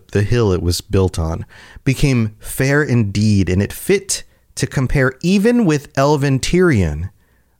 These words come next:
beyond the sea, the city of the elves in Valinor. Remember this? He built it as an echo or inspired by the city that he used to live in.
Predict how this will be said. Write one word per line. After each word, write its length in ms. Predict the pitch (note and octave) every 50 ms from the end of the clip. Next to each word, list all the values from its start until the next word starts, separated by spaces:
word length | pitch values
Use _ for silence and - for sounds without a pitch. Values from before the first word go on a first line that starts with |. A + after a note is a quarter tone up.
| _ _ _ _
beyond 380 | A2+ G#2+ G#2+ A2 A2+ A#2 A2+
the 120 | G2+ F#2 G2+
sea, 380 | - - - C3 A#2 F#2+ - -
the 140 | F#2+ G#2+ A2
city 340 | - - F3+ F3+ F#3 F3
of 140 | D3+ C3 A2
the 160 | A2 A#2+ - -
elves 380 | C#3 D#3 D#3+ D3 A2+ G2+ G2
in 140 | A2+ G2+ G2
Valinor. 540 | F2 G2+ G2+ A2 A2+ G#2 F#2 D#2 D2 - F2 F2
Remember 340 | F2 F2+ G2+ G#2+ A2 A#2 G#2+
this? 340 | G2+ G#2+ B2+ C3+ - - - - - - - - - - - - _ _ _ _ _
He 160 | _ - D3
built 480 | C3 A2+ G#2+ G#2 C#3 C#3+ F3 E3 - -
it 300 | B2+ G2 F2+ E2+ - - _ _ _ _ _ _ _
as 380 | - A#2 A#2 A2 G2 - - - -
an 160 | - A#2 A#2+ - -
echo 580 | - C#3+ E3 - - F#2+ D#2+ D2 C#2 F2 G2+ - _ _ _ _ _ _ _ _ _ _
or 200 | - G#2 G2+ G2
inspired 880 | A2 A#2 A#2 A2 - - - - - G#2+ A2 B2+ C3 B2+ A#2+ A2 G#2 F#2+
by 600 | G#2+ G#2+ G#2+ A2+ A2+ G#2 F#2 E2+ D#2+ E2 - - _ _ _ _
the 120 | G#2 G#2+
city 320 | G#2 - - C#3+ C3+ C3+ A#2
that 120 | A2+ A2
he 80 | A2+ A#2
used 360 | G#2+ A2 A#2+ C3+ C3+ - -
to 80 | B2+
live 260 | G#2 G2 A2 C#3+ A#2 -
in. 240 | B2 - - -